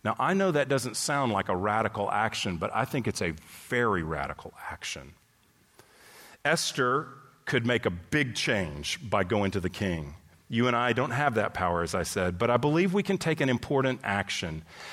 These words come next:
and that is in the midst of severe racial divide, listen to one another,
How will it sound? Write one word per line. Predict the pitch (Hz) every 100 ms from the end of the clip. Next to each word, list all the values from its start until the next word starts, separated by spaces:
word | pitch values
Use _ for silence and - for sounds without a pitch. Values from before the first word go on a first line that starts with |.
| -
and | 117 120
that | 160
is | 190 160
in | 156
the | 120
midst | 127 139 - -
of | 110 95
severe | - 107 90 117 135 151 165 175 - -
racial | 107 113 131 - 156 139
divide, | 127 113 101 104 95 87 87 87 - - - - - -
listen | 110 117 147 170 - 101 92 101 - - _ -
to | 117
one | 101 107
another, | 104 104 87 82